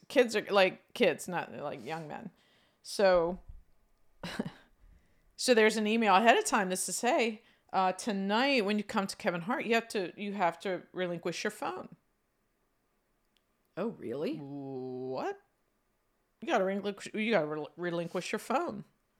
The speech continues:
Speaker 1: So, Ann, they had
Speaker 2: So
Speaker 1: a
Speaker 2: you don't mean really give your phone up? What do you
Speaker 1: Well,
Speaker 2: mean by
Speaker 1: here's
Speaker 2: that?
Speaker 1: what happens. So you go there, and outside they get your,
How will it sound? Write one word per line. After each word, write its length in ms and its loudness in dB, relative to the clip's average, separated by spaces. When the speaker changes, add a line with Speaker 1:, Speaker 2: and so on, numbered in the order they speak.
Speaker 1:
So, 240 4
Ann, 240 6
they 140 6
had 320 6
Speaker 2:
So 140 8
Speaker 1:
a 60 6
Speaker 2:
you 60 6
don't 100 4
mean 160 2
really 220 6
give 320 2
your 100 4
phone 380 0
up? 300 2
What 120 2
do 60 0
you 60 0
Speaker 1:
Well, 160 12
Speaker 2:
mean 80 8
by 40 10
Speaker 1:
here's 160 12
Speaker 2:
that? 80 0
Speaker 1:
what 140 10
happens. 600 6
So 180 -2
you 220 2
go 240 8
there, 500 6
and 140 0
outside 720 8
they 100 6
get 240 6
your, 460 2